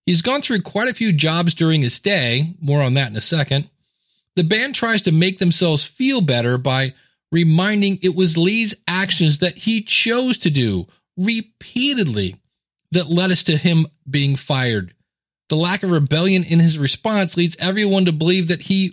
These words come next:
really didn't want to be in this band. We recall some of his biggest blunders, again, possibly trying to make ourselves feel a little better. We talk about the fact that Ron, the awesome drummer from a few weeks back,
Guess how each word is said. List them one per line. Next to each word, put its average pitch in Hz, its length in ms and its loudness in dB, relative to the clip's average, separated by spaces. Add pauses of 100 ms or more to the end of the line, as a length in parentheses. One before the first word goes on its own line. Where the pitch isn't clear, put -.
really 175 680 2
didn't 180 520 -2
want 180 220 2
to 160 60 2
be 165 200 2
in 151 100 2
this 110 180 -2
band. 95 420 -6 (720)
We 185 100 2
recall 202 480 0
some 202 180 0
of 185 120 2
his 139 160 0
biggest 160 420 -2
blunders, 156 480 2
again, 131 540 0 (180)
possibly 131 400 -2
trying 135 280 -2
to 131 60 2
make 131 200 -2
ourselves 139 480 0
feel 196 280 -2
a 117 40 0
little 107 200 -2
better. 123 380 0 (800)
We 190 80 0
talk 254 240 -2
about 220 240 -2
the 180 80 -2
fact 185 260 -2
that 170 160 -2
Ron, 156 540 2 (460)
the 139 120 0
awesome 156 380 0
drummer 143 320 2
from 139 180 -2
a 110 80 -2
few 147 200 -2
weeks 123 200 -2
back, 147 340 -2